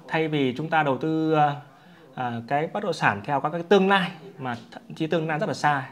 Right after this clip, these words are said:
thì chúng ta hãy tập trung đầu tư vào các bất động sản có cái giá trị hiện hữu, hiện hình ngay lập tức. Cái thứ ba là gì? Là cái bất động sản ấy cần phải cầm cắm cố, cầm cắm cố được sổ đỏ. Tại vì rất nhiều các bất động sản mà rất nhiều người mua trong thời điểm vừa qua hiện nay ngân hàng từ chối cho vay tại vì nó xa quá,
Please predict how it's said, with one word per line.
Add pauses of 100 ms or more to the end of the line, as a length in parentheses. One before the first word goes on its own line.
thì
chúng
ta
hãy
tập
trung
đầu
tư
vào (300)
các
bất
động
sản
có
cái
giá
trị
hiện
hữu,
hiện
hình
ngay
lập
tức. (640)
Cái
thứ
ba
là
gì?
Là
cái
bất
động
sản
ấy
cần
phải
cầm
cắm (140)
cố, (320)
cầm
cắm
cố
được
sổ
đỏ. (400)
Tại
vì
rất
nhiều
các
bất
động
sản
mà
rất
nhiều
người
mua
trong
thời
điểm
vừa
qua
hiện
nay
ngân
hàng
từ
chối
cho
vay (300)
tại
vì
nó
xa
quá,